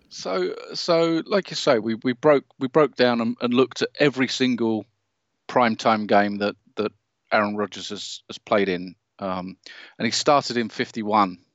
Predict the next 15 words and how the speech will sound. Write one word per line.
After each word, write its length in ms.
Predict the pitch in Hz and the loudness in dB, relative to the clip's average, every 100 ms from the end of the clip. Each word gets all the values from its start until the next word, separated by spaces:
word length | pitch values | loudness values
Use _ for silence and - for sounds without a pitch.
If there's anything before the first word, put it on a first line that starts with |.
| _ _ | _ _
primetime 540 | - 104 92 90 92 | -4 -4 -2 -4 -4
games 320 | 95 92 95 - | -2 -2 -4 -12
for 120 | - | -12
the 80 | 87 | -4
Packers. 500 | 104 90 90 87 - _ - | 0 0 -2 -10 -14 _ -16
So 120 | - | -8
there's 140 | 107 | -6
quite 240 | - 151 131 | -6 0 2
a, 100 | 110 - - - - | 2 -2 -20 -20 -10
quite 180 | - 131 | 0 0
a 40 | |
body 400 | 113 - 135 120 | 0 0 0 2
of 160 | 110 104 | -2 -4
work 480 | 113 123 117 - - | -2 2 2 0 -10
there. 300 | 98 71 | -8 -6